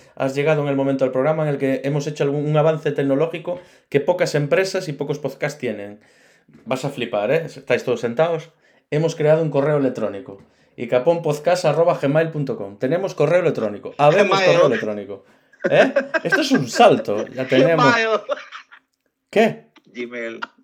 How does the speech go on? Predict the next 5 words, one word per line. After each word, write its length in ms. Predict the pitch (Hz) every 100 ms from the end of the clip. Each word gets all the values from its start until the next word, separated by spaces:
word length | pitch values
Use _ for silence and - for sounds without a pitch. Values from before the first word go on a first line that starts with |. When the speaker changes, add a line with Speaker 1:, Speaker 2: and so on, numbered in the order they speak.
| - - - _ _ _
Speaker 1:
Es 100 | 147
con, 220 | 233 180 139 147
es 120 | -
con 380 | 135 131 127 120
Gmail. 640 | - 127 208 151 101